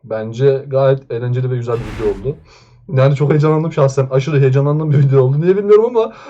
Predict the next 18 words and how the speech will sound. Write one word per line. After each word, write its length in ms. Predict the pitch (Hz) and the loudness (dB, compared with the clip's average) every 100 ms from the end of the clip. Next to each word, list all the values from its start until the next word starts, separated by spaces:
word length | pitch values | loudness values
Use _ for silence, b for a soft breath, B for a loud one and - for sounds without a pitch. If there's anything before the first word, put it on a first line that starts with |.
| 262 | -6
rank 220 | 147 180 190 | 0 0 0
kasarken 420 | 196 208 214 202 | -2 0 0 0
bile 160 | 214 | 2
böyle 140 | 190 190 | 2 4
heyecan 160 | 190 196 | 2 2
yapmıyorum. 500 | 202 208 190 180 208 | 0 -4 -6 -6 -2
Çok 180 | 208 202 | -2 0
heyecanlandım. 460 | 196 180 160 156 | 0 -2 -2 -6
Çünkü 480 | 139 165 196 185 147 | -6 -8 -10 -10 -6
beş 140 | 175 | -4
ekip 240 | 196 - 175 | -6 -8 -8
birden 200 | 175 185 | -4 -4
sağlı 300 | - 180 185 | 0 -2 -2
sollu 260 | 185 175 | -6 -6
peş 160 | 156 160 | -10 -10
peşe 140 | 185 | -6
geldiği 320 | 180 175 185 226 | -2 -4 -4 -12
için 320 | - 233 | -14 -16